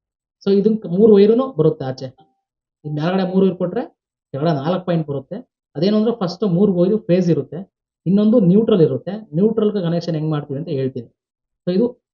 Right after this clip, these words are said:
ನೀವು ಬೋರ್ ಹೊಡ್ಸೋ ಜಾಗ, ಬೋರ್ ಹೊಡ್ಸೋಕ್ಕೆ ಸೈಕಲ್ ಪಿನ್ ಸಾಕು ತಗೊಂಡು ಹೋಗ್ತೀರಾ. ಇಷ್ಟು ಕತೆ. ಆಮೇಲೆ ನ್ಯೂಟ್ರಲ್ ಹೆಂಗ್ ಮಾಡಿರ್ತೀರಾ ನೋಡಿ, ಇಲ್ಲಿ ನ್ಯೂಟ್ರಲ್‌ಗೆ ಕೆಳಗಡೆ ಅರ್ಥಿಂಗ್ ಅಂತ ಮಾಡಿ ಗ್ರೌಂಡ್ ಹಾಕಿ ಗುಂಡಿ ತೋಡಿ ಅದಕ್ಕೆ ಅರ್ಥಿಂಗ್ ಮಾಡಿ, ಅದನ್ನು ಹಿಂದೆ ವಿಡಿಯೋದಲ್ಲಿ ಹೇಳಿದ್ದೀನಿ ನೋಡಿ,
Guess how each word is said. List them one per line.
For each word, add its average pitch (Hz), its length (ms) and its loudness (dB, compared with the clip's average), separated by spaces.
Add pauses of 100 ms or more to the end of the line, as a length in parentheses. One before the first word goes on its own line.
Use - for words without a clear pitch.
(140)
ನೀವು 160 140 0
ಬೋರ್ 160 200 4
ಹೊಡ್ಸೋ 165 260 -4
ಜಾಗ, 127 180 -4 (540)
ಬೋರ್ 151 160 0
ಹೊಡ್ಸೋಕ್ಕೆ 151 340 -6 (120)
ಸೈಕಲ್ 143 240 -8
ಪಿನ್ 143 140 -10
ಸಾಕು 160 180 -10
ತಗೊಂಡು 165 240 -12
ಹೋಗ್ತೀರಾ. 123 280 -12 (840)
ಇಷ್ಟು - 220 -4
ಕತೆ. - 200 -6 (480)
ಆಮೇಲೆ 202 220 4
ನ್ಯೂಟ್ರಲ್ 254 340 6
ಹೆಂಗ್ 196 180 2
ಮಾಡಿರ್ತೀರಾ 147 440 -2 (500)
ನೋಡಿ, 147 180 -4
ಇಲ್ಲಿ 151 200 -8
ನ್ಯೂಟ್ರಲ್‌ಗೆ 143 500 -2 (540)
ಕೆಳಗಡೆ 190 260 0
ಅರ್ಥಿಂಗ್ 196 420 0
ಅಂತ 175 220 -4
ಮಾಡಿ 147 300 -2
ಗ್ರೌಂಡ್ 160 340 2
ಹಾಕಿ 143 340 -2 (540)
ಗುಂಡಿ 190 260 2
ತೋಡಿ 170 260 0
ಅದಕ್ಕೆ 160 240 -4
ಅರ್ಥಿಂಗ್ 175 300 -4
ಮಾಡಿ, 156 140 0
ಅದನ್ನು 170 240 0
ಹಿಂದೆ 170 200 2
ವಿಡಿಯೋದಲ್ಲಿ 160 320 4
ಹೇಳಿದ್ದೀನಿ 165 380 2
ನೋಡಿ, 165 280 2